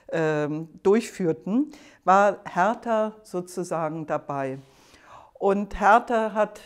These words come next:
letzte Woche ihren hundertsten Geburtstag gefeiert. Also neunzehnhundertzwanzig wurde sie in diesem auch hier beschriebenen Dorf Großkunzendorf geboren. Und sie war eigentlich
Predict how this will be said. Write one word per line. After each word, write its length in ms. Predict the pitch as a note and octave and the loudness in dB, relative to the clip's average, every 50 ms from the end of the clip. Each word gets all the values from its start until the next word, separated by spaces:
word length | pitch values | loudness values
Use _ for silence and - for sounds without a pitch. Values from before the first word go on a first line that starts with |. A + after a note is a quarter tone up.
| - _ | -16 _
letzte 460 | F#3 F#3+ G#3 G3+ - - - G3 F3 | -4 -4 -4 -4 -6 -6 -6 -4 -2
Woche 260 | F#3 F#3+ G3+ - G#3+ | -2 -2 -2 -2 -6
ihren 340 | G3 F#3+ G3 F#3+ F#3 F3+ E3+ | -6 -6 -6 -6 -6 -6 -6
hundertsten 560 | F3+ G#3+ A3 A3+ G3+ G3+ - - - F#3+ F3 | -6 -4 -2 -2 -2 -4 -6 -10 -10 -10 -8
Geburtstag 640 | - F3+ D#3+ - F3 F#3+ G3 - - - G3+ G3 - | -8 -8 -6 -4 -4 -4 -4 -4 -4 -2 -2 0 0
gefeiert. 640 | G3+ G3 - - G#3+ G3 G#3 G#3+ A#3+ C4 C4 - - | -2 -4 -2 -2 -2 -2 0 0 -2 -4 -4 -6 -6
Also 220 | F3+ F3 F3 F#3 | -6 -6 -6 -4
neunzehnhundertzwanzig 1120 | F3 F3+ F3+ F#3 F#3 - - F3 E3 D#3 - - - D#3 E3+ G3 G#3+ G#3+ - A3 G3+ G3+ - | -2 0 0 0 -2 -4 -6 -6 -6 -8 -8 -4 0 2 2 2 0 -2 -4 -6 -8 -6 -6
wurde 300 | F3+ F3+ F3+ F3+ G3+ F3 | -4 -4 -2 -2 -2 -4
sie 340 | E3 - F3+ F#3 F#3 F3+ F#3 - - - - - - _ | -6 -6 -8 -6 -6 -6 -8 -12 -20 -20 -20 -20 -20 _
in 200 | - F3+ F3 E3 | -10 -8 -8 -6
diesem 360 | - G3+ G#3 - G#3 F#3 - F3+ | -6 -6 -6 -6 -8 -6 -2 -2
auch 160 | F3+ F3 - | -2 -2 -4
hier 260 | - - G3 A#3 A#3+ | -6 -4 0 2 2
beschriebenen 880 | A#3+ - G3+ F#3+ - - - G#3 G#3+ A#3 G#3+ A3+ G#3+ F#3+ F3 F3 - | 2 0 -2 -6 -6 -8 -4 -2 -2 0 0 0 0 0 -2 -2 -2
Dorf 340 | - E3+ F3 G3 G3 - - | 0 2 2 2 0 -2 -6
Großkunzendorf 1120 | - - F#3 F3 F3+ - - G3+ G#3 A#3 A#3 - A#3 G#3+ F#3+ F#3+ F#3+ F#3+ F#3 - - - - _ _ _ _ _ _ _ _ _ _ _ _ _ _ | -6 -6 -6 -6 -6 -8 -6 -4 -4 -4 -4 -4 -6 -4 -2 0 0 -2 -2 -6 -12 -20 -20 _ _ _ _ _ _ _ _ _ _ _ _ _ _
geboren. 800 | - F3 - - F#3 F#3 G3+ A3 A3 A3 B3 A#3+ B3 C4 E4 - - - _ - - - - - - - - - - - - _ _ _ | -4 -4 0 2 6 8 8 8 8 6 4 2 2 2 0 -2 -6 -14 _ -20 -20 -20 -20 -20 -20 -20 -20 -20 -20 -20 -20 _ _ _
Und 380 | G#3 G#3 G#3 G#3+ G#3+ G#3 - | 0 2 2 0 -2 -4 -6
sie 260 | - - G3+ A3 F3+ | -6 -2 -2 0 2
war 380 | F#3+ G3 G#3 A3 A#3+ B3 - - | 6 6 8 8 8 6 4 4
eigentlich 640 | G3+ G#3+ G#3+ A3 G#3+ G#3+ G#3+ G#3+ A3 G#3 - - - | 4 2 2 2 -2 0 0 0 0 -2 -4 -12 -20